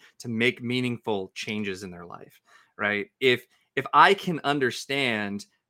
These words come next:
that I have one region of my brain that's important for, like, cognitive control, right? For deciding whether or not I need to make a decision.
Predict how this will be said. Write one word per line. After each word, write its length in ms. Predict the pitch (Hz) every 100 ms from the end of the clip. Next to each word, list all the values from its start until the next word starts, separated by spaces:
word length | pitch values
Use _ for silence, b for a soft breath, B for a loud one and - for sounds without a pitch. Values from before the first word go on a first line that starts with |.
| -
that 220 | 120 110
I 140 | 120 120
have 200 | 123 113
one 280 | 117 139 160
region 300 | 147 131 127
of 60 |
my 100 | 113
brain 300 | 104 107 104
that's 180 | 104 98
important 560 | 107 113 110 107 101 -
for, 220 | - 104
like, 280 | 101 95 - _
cognitive 500 | - 120 117 107 95 -
control, 500 | 101 - 101 85 _ _
right? 280 | 104 95 101
For 360 | - 107 101 - b b
deciding 600 | 123 - 135 143 143 127
whether 240 | 117 117 113
or 40 |
not 220 | 107 101 -
I 140 | 113
need 200 | 131 120
to 40 | 117
make 200 | 113 107
a 60 |
decision. 640 | 95 - - 156 110 92